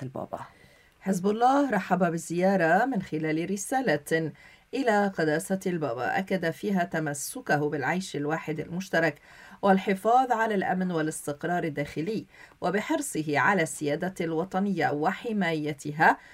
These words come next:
Speaker 2: بالوقوف مع الجيش والشعب لمواجهة أي عدوان أو احتلال. أضاف الحزب إنه يلتزم بحقه المشروع في رفض التدخل الأجنبي الذي يريد فرض وصايته ومصادرة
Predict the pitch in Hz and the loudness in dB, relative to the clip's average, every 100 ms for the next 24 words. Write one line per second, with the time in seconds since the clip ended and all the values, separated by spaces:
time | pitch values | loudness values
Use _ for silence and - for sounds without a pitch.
0 | - - 208 226 - 320 - 262 233 233 | -8 0 4 4 4 -2 0 2 2 0
1 | 190 139 143 - - - 185 190 226 226 | -4 -6 -8 -10 -12 -4 -4 -2 2 4
2 | 247 196 196 202 254 240 180 247 - - | 4 2 -2 0 -2 -2 2 2 2 -4
3 | - 196 240 220 202 226 254 247 196 196 | 0 2 2 2 2 4 4 2 0 -2
4 | - 247 254 - - - - - - - | -2 0 2 2 -2 -20 -20 -20 -20 -2
5 | - 262 330 302 - 320 277 220 220 214 | 4 4 4 2 2 0 0 -2 0 2
6 | 202 196 190 226 214 214 196 180 - 294 | 4 2 2 -2 0 0 0 -2 -4 -8
7 | 277 196 190 170 165 - 254 135 - 147 | -4 -2 0 -2 -4 0 2 2 0 -4
8 | 180 185 175 165 151 196 - 180 156 - | -4 -4 -4 -2 -2 -2 -2 -2 -2 -4
9 | 165 170 160 240 156 - - - - - | -2 -2 -2 -2 -4 -8 -20 -20 -6 2
10 | 214 240 240 233 240 294 240 - 262 240 | 8 8 6 2 2 2 0 -2 -4 0
11 | 196 190 175 - 165 160 190 170 147 143 | 2 2 2 0 0 2 0 -2 -4 -2
12 | 131 147 165 175 143 - 165 160 156 170 | -2 2 2 0 -2 0 0 2 0 -2